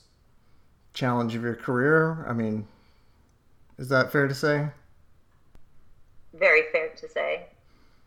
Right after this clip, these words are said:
Speaker 2: Sorry about that. Um, my mom keeps calling me. Uh, yes, that's very fair to say. Definitely the biggest challenge of my career.
Speaker 1: So when I, I, I recall back in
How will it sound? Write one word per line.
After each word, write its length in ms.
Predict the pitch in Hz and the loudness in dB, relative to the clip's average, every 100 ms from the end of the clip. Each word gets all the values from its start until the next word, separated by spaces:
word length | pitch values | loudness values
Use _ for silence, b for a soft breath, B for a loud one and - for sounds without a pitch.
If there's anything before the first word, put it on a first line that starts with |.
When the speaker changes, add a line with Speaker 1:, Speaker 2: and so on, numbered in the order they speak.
| - _ _ _ _ _ _ _ | -20 _ _ _ _ _ _ _
Speaker 2:
Sorry 220 | - 147 | -6 -6
about 180 | - - | -6 -10
that. 280 | - - - | -10 -12 -6
Um, 380 | 180 165 62 64 - - - - - - - - | -4 -4 -8 -14 -16 -16 -16 -18 -20 -20 -20 -14
my 120 | - | -10
mom 220 | - - - - | -6 -6 -6 -16
keeps 140 | - | -12
calling 280 | - - - | -2 -2 -2
me. 80 | - | 6
Uh, 340 | 220 226 208 185 - | 10 12 12 10 8
yes, 220 | 202 - 180 | 8 10 6
that's 160 | 185 | 6
very 240 | - - - | 4 4 4
fair 220 | 196 175 | 0 0
to 80 | 170 | -2
say. 300 | 165 147 - - 208 | -8 -8 -8 -10 -8
Definitely 320 | 202 220 208 | -6 -6 -8
the 140 | 190 | -10
biggest 340 | 190 196 185 - | -12 -12 -14 -10
challenge 460 | 160 160 156 185 - - - - - - - _ _ - - - - | -10 -8 -10 -14 -18 -20 -20 -20 -20 -20 -20 _ _ -20 -20 -18 -14
of 100 | 165 | -12
my 120 | 147 | -12
career. 460 | - 151 147 165 - - - - | -10 -10 -10 -12 -14 -20 -20 -14
Speaker 1:
So 380 | - 170 165 160 | 0 4 4 2
when 420 | 165 170 175 170 - | -2 -2 -2 -6 -6
I, 180 | 156 170 - - 165 - _ | -2 -2 -4 -14 -16 -16 _
I, 180 | 160 185 | 2 2
I 220 | 170 175 | 2 2
recall 880 | 233 226 139 - 120 107 95 98 127 - | 4 2 0 -2 0 2 2 0 -8 -6
back 300 | 117 113 - | -6 -4 -4
in 440 | 120 110 107 104 | -4 -4 -6 -8